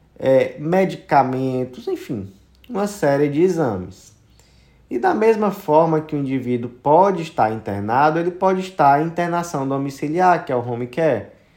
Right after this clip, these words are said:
E, gente, é abusiva a cláusula contratual que veda a internação domiciliar.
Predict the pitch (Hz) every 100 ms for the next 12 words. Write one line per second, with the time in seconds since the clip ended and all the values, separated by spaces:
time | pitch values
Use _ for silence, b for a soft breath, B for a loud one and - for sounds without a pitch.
0 | b b b 180 185 175 202 196 160 156
1 | 175 185 214 156 104 101 104 131 139 -
2 | _ _ - 139 139 143 147 180 180 175
3 | - 117 113 101 101 117 - - 180 170
4 | 127 113 110 131 170 139 135 135 - 117
5 | 113 117 113 143 160 185 127 110